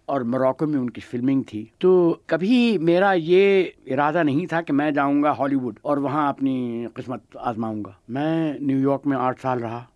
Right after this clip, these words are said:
और न्यूयॉर्क में ज़्यादातर theater मैंने किया और वो बहुत अच्छी training थी। हर actor को theater की training चाहिए। Hollywood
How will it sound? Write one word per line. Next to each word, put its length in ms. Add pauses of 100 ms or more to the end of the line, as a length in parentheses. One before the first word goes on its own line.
(100)
और 60
न्यूयॉर्क 420
में 100
ज़्यादातर 440
theater 440
मैंने 240
किया 340
और 120
वो 200
बहुत 340
अच्छी 520
training 420
थी। 360
हर 220 (380)
actor 300
को 440 (280)
theater 340
की 160
training 420 (140)
चाहिए। 540 (440)
Hollywood 580